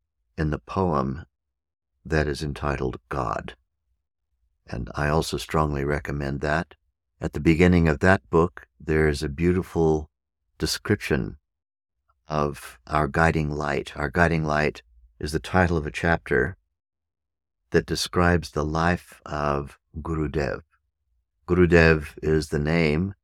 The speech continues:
that we give to Swami Brahmananda Saraswati, Maharishi's own teacher, the king of the yogis of India, from nineteen thirty-eight to nineteen fifty-three,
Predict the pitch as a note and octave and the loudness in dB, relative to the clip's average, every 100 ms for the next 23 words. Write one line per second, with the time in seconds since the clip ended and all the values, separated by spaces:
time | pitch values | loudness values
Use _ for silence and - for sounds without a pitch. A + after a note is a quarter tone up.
0 | _ _ _ _ E2 C#2 D#2 D2+ F2 D#2 | _ _ _ _ 0 2 2 4 2 2
1 | - D#2+ C#2+ - E2 E2 E2 E2 - D#2 | -2 -2 -2 -2 0 2 2 0 -4 -10
2 | D2 D#2+ D2+ D2+ D2+ D2+ D2 C#2+ - - | -4 -2 -2 -2 -2 -2 -2 -4 -6 -8
3 | - C#2+ - D#2+ D#2 D2 D2 G2 _ _ | -6 -6 -6 -6 -6 -4 -6 -8 _ _
4 | _ _ _ _ _ _ - E2 D#2+ D#2+ | _ _ _ _ _ _ 0 2 2 0
5 | D#2+ D#2+ D#2 D2 D2 D#2 C#2+ D2 F2+ G#2 | 0 -2 -2 -2 -4 -6 -6 -4 -6 -8
6 | _ _ _ _ _ _ _ _ _ - | _ _ _ _ _ _ _ _ _ -8
7 | D#2 - F#2 E2 D2+ D#2 D#2+ D#2 D2+ B1 | -6 -2 -2 -2 -2 0 0 0 -4 -6
8 | D2+ C#2 C#2 C#2 D#2 E2+ G#2+ _ _ _ | -8 -6 -6 -4 -6 -6 -8 _ _ _
9 | _ _ _ _ _ - - D#2 D2+ D2 | _ _ _ _ _ -14 -2 2 2 0
10 | C#2 - _ - D#2+ D2+ - D#2 D2 - | -4 -10 _ -4 -2 -2 -2 -4 -2 0
11 | D#2 D2+ D2+ D#2 - - _ _ - D#2+ | 0 0 0 0 -2 -14 _ _ -4 0
12 | D#2 D2 - - D#2+ C#2 - D2 C#2 E2 | 0 -2 -4 -4 -4 -4 -6 -8 -6 -6
13 | - C#2+ - - D#2+ G2+ | -6 -8 -8 -4 -4 -6